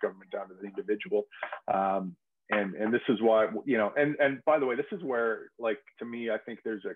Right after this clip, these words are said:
kind of a distinction between minarchism and anarcho-capitalism, right? That the idea that there ought to be a minimum state, and that's the best state of affairs, and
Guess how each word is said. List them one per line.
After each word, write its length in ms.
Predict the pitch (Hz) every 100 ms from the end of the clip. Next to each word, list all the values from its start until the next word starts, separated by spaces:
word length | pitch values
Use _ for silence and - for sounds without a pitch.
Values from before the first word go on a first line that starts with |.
| -
kind 160 | 107
of 120 | 101
a 40 | 101
distinction 440 | 98 - 117 -
between 380 | 101 - 110 107 - - _ 113
minarchism 640 | 117 113 - 110 107 107
and 180 | 104 95 -
anarcho-capitalism, 920 | 110 107 107 - 131 151 95 92 98
right? 140 | 104
That 160 | 107 104
the 120 | 107
idea 320 | 104 104 113
that 180 | 104 101
there 160 | 104 104
ought 60 |
to 60 | 110
be 140 | 107
a 60 | 101
minimum 380 | 107 113 107 101 -
state, 300 | 139 131 107 _ _ _
and 100 | 101
that's 140 | 104 -
the 60 |
best 200 | 104 110 -
state 180 | 107 107
of 80 |
affairs, 460 | 104 - 95 101 101 _ _ _ _
and 380 | 107 104 101 101